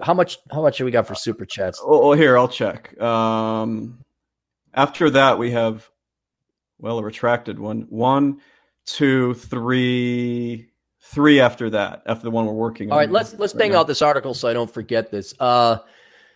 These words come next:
Speaker 1: this is from LinkedIn, <clears throat> written by, uh, Vaughn Cordell. And this is why you should go to LinkedIn, 'cause this is the type of article I read.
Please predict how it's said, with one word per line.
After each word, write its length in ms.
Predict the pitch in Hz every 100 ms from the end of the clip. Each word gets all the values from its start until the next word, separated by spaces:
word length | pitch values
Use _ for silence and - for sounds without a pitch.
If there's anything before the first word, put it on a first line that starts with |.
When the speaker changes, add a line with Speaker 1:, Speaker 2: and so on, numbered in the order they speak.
| _
Speaker 1:
this 100 | 170
is 60 | -
from 160 | 165 139
LinkedIn, 1080 | 147 147 139 143 131 120 - - - - -
<clears throat> 80 | 127
written 240 | 143 135
by, 280 | 127 123 117
uh, 160 | 107 - 113 _ _ -
Vaughn 540 | 101 95 123 135 127
Cordell. 480 | - 123 117 131 139 - _ -
And 120 | 107
this 180 | 131 131
is 80 | 135
why 120 | 127
you 60 | 107
should 120 | 110
go 140 | 113
to 40 | 104
LinkedIn, 380 | 107 104 113 104
'cause 140 | 107
this 120 | 127
is 40 | 120
the 120 | 110
type 240 | 117 104
of 40 | 101
article 340 | 101 101 98
I 100 | 95
read. 260 | 98 90